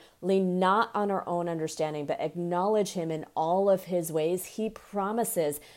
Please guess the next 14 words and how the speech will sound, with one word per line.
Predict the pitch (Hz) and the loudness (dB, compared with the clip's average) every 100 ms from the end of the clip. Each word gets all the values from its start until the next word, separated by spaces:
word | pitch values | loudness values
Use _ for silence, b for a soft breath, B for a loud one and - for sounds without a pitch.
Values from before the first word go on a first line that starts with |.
| B | B
that | 202 185 | 4 4
he | - 208 | 4 0
will | 202 208 | 2 0
direct | 185 190 170 180 208 - - - | 2 0 4 4 4 0 -10 -2
our | 185 | -2
path. | 185 - - 185 170 - | -2 -8 -4 -4 -4 -4
Even | 214 247 285 277 | -2 2 2 2
if | 254 | 0
we | 226 | 0
start | 214 220 214 | 0 0 0
to | 214 | 0
get | 190 180 | 0 0
it | - | 0
wrong, | 185 196 185 160 | 2 2 0 -2